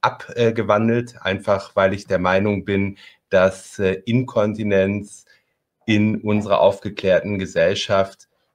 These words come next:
nicht mehr mit dem Begriff Scham vergesellschaftet sein sollte. Und, äh, freue mich, freue mich, Sie jetzt in den nächsten gut fünfundvierzig Minuten durch, äh, das Thema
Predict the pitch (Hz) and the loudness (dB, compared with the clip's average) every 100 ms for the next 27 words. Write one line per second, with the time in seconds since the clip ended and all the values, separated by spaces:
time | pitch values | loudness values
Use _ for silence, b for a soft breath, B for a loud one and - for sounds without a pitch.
0 | _ _ - 98 104 - 101 98 98 92 | _ _ -6 -2 -2 -4 -2 0 2 -2
1 | 92 107 95 92 90 95 90 98 - 90 | -6 -12 -6 -4 -2 -4 -4 -8 -6 0
2 | 98 - - - - - 101 95 101 107 | 0 -2 -20 -10 -6 -2 0 2 0 -2
3 | 107 B - 92 90 92 107 120 131 120 | -8 B -4 -4 -2 0 0 2 -2 0
4 | 127 120 117 113 117 113 110 107 110 104 | -6 -2 2 2 2 4 4 2 0 -2
5 | 104 B B B 101 98 104 101 - 104 | -4 B B B -2 0 0 -2 2 2
6 | 104 98 104 - - - - 110 110 107 | 2 -2 -8 -10 -20 -16 0 2 2 -4
7 | 107 - 98 101 - - 107 98 98 92 | -10 -6 -4 -4 -6 -16 -8 -4 -4 -4
8 | 92 92 92 87 92 92 104 110 - 104 | -2 -2 -2 -4 -4 -2 -4 -6 -8 -8
9 | 98 95 98 - - - 107 104 107 98 | -4 -6 -6 -16 -10 -2 0 0 -4 -4
10 | - 95 95 92 101 113 107 104 104 B | -8 -8 -4 -2 0 -2 -2 -4 -4 B
11 | B B B 98 95 95 98 - 92 87 | B B B 2 2 2 -2 -4 -2 -2
12 | 92 - - 87 90 87 87 87 | -4 -6 -6 -4 0 0 -2 -4